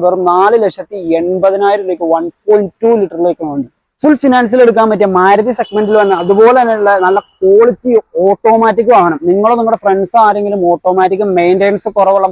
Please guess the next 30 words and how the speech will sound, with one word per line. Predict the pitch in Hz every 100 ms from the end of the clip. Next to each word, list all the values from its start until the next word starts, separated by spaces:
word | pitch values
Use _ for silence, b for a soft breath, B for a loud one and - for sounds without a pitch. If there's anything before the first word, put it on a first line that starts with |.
| 170
മൈലേജ് | 170 180 190 196
അത്യാവശ്യം | - 196 208 226 196
കിട്ടുന്ന | 175 185
നല്ല | 180 -
ക്വാളിറ്റി | 170 180 185 220 202
വണ്ടി | 190 190
നോക്കുന്നുണ്ടെങ്കിൽ | 175 175 180 175 160 170 180 _ _ _ -
രണ്ടായിരത്തി | 160 196 214 220 214 247 _
പതിനെട്ട് | 196 196 208 190 220
ലാസ്റ്റ് | 190 202 - - 214
മോഡൽ | 180 160 - -
സിംഗിൾ | 202 233 262 254
ഓണർഷിപ്പിൽ | 214 190 175 208 208 196
കമ്പനി | 190 202 214
സർവീസും | 196 190 185 196
ഹിസ്റ്ററി | - 190 196
ഉള്ള | 190 180 175
എ | 180 196
എം | 185
ടി | 226 208
ഓട്ടോമാറ്റിക് | 180 185 190 185 185 190 175
വി | 190
എക്സ് | 190 208
ഐ | 214
വാഹനം. | 170 143 135 _ _ _ 165
ആവറേജിന് | 180 196 196 220 196
മുകളിൽ | 196 202 190
ടയർ | 180 196 202
കാര്യങ്ങളെല്ലാം | 190 196 202 196 196
വരുന്നുണ്ട്. | 185 190 190